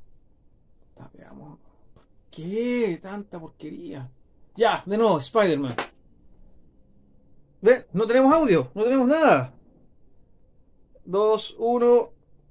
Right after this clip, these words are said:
¡pum! Entonces, lo que vamos a hacer va a ser lo mismo. Vamos a conectar nuestro dispositivo Bluetooth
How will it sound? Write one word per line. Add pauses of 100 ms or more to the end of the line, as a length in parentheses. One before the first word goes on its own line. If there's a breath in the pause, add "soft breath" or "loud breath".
¡pum! (1400)
Entonces,
lo
que
vamos
a
hacer
va
a
ser
lo
mismo.
Vamos
a
conectar
nuestro (340)
dispositivo
Bluetooth